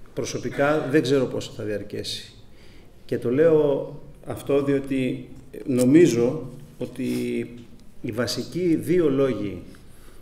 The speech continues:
για τους οποίους έχει κρατηθεί η ακροδεξιά στην Ελλάδα χαμηλά, εμ,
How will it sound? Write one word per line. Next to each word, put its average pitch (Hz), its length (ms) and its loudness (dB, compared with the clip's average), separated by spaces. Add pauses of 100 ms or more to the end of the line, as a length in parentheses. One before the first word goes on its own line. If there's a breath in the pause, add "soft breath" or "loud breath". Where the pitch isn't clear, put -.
(120)
για 117 240 -2
τους - 200 -8
οποίους 147 640 -2 (120)
έχει 143 220 -6
κρατηθεί 143 560 -2 (380)
η 117 140 -4
ακροδεξιά 120 640 -4
στην 123 220 -4
Ελλάδα 113 720 -4
χαμηλά, 113 720 -6 (640 loud breath)
εμ, 120 680 -2